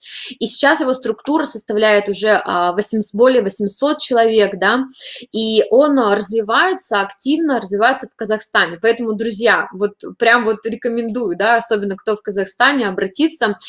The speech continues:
а, найти Тимирбулата, здесь есть все его данные в презентации, и, а, пообщаться с ним, и разобраться в нашем бизнесе, если вы еще не партнеры. А, еще один, а, претендент, которого сейчас я вам тоже <laughs> расскажу о нем, а, подробно,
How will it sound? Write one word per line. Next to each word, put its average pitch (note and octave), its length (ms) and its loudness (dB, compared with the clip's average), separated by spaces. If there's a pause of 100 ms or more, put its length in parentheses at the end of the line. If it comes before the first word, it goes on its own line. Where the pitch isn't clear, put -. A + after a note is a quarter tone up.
(280)
а, F#3+ 160 2
найти A3 340 0
Тимирбулата, G3+ 640 0
здесь G3+ 240 -4
есть G#3+ 200 -2
все G#3 100 -4
его F#3 200 0
данные A#3+ 360 2
в - 80 -14
презентации, G3+ 1040 -2
и, A#3+ 60 -2 (320)
а, F#3 220 2
пообщаться G3 600 0
с - 160 -10
ним, A3+ 320 2
и G3+ 320 0 (300)
разобраться G3 480 -2
в F#3+ 40 -6
нашем F#3+ 280 -2
бизнесе, F#3 440 -2
если E3 200 -6
вы F#3+ 120 0
еще F#3+ 180 -4
не F3+ 100 -4
партнеры. F3 540 -4 (1000)
А, F#3 320 4
еще B3 560 4
один, B3+ 460 4
а, G3+ 480 2
претендент, A#3 720 0
которого G#3+ 420 2
сейчас G#3+ 340 -2
я G3+ 120 4
вам G3 240 0
тоже G#3+ 320 4
<laughs> - 0 -
расскажу G3+ 760 2
о - 180 -6
нем, F#3 400 -4
а, F3 180 -8
подробно, B3 640 0